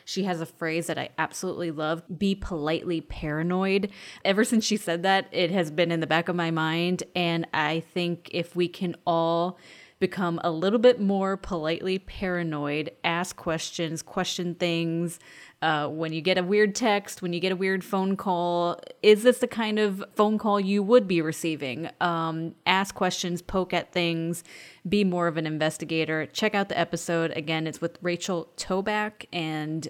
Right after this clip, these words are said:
uh, it's a delight. It's a really great episode.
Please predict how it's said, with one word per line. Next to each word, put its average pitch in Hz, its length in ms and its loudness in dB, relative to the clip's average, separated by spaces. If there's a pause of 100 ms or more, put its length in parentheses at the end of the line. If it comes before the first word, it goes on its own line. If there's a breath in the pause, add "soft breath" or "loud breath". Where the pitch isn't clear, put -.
uh, 139 440 -4
it's 165 240 -4
a 160 40 -8
delight. 113 480 -6
It's - 160 -12
a 165 60 -4
really 160 220 -2
great 147 200 -8
episode. - 500 -12